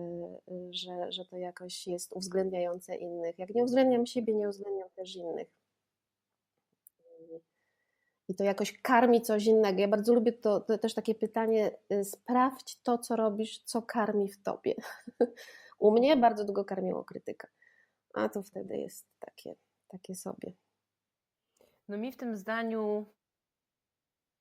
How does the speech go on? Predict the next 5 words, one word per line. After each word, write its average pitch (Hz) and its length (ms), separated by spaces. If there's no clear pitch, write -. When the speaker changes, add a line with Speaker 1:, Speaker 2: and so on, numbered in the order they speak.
Speaker 2:
"kocha 202 260
bliźniego 196 420
jak 196 160
siebie 214 240
samego", 220 720